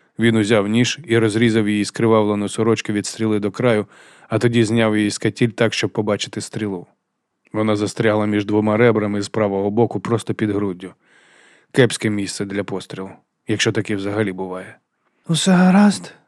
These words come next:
пробелькотіла вона, цокаючи зубами. Обличчя в неї було біле, як сніг, а очі гарячково ясні. «Усе гаразд?» «Усе гаразд», сказав він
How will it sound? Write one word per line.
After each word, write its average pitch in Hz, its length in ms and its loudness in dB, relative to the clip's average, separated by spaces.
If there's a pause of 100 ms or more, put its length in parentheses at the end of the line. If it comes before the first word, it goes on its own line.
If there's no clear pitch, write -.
(140)
пробелькотіла 113 640 0
вона, 110 240 2
цокаючи 101 460 -4
зубами. 98 480 -6 (520)
Обличчя 120 420 4
в 110 40 0
неї 107 200 2
було 104 240 0
біле, 101 320 2
як 95 180 -2
сніг, 113 380 -2 (280)
а 104 100 0
очі 113 300 4
гарячково 101 500 -2
ясні. 98 460 -4 (460)
«Усе 220 220 2
гаразд?» 190 560 2 (500)
«Усе 104 200 -4
гаразд», 113 580 -2 (300)
сказав 107 460 0
він 113 240 0